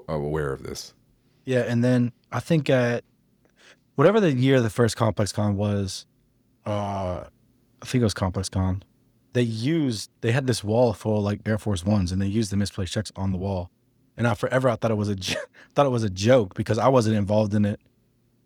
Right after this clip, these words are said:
Speaker 2: Neither was a shoe surgeon, and it was just on this, like, Nike Air Force One wall that was built,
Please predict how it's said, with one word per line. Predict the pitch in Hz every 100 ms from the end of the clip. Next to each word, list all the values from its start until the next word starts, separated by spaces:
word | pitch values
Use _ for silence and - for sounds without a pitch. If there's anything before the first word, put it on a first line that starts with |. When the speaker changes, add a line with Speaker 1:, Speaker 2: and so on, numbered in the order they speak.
| -
Speaker 2:
Neither | 120 113
was | 107
a | 92
shoe | - 131
surgeon, | - 101 92 98 92 -
and | 101
it | 104
was | 104
just | 95
on | 104 107 104
this, | 92 101
like, | 95 87 _ -
Nike | 107 101 107
Air | 98
Force | 101 92
One | 98 107 98
wall | 90
that | 90 92
was | 90
built, | 87 101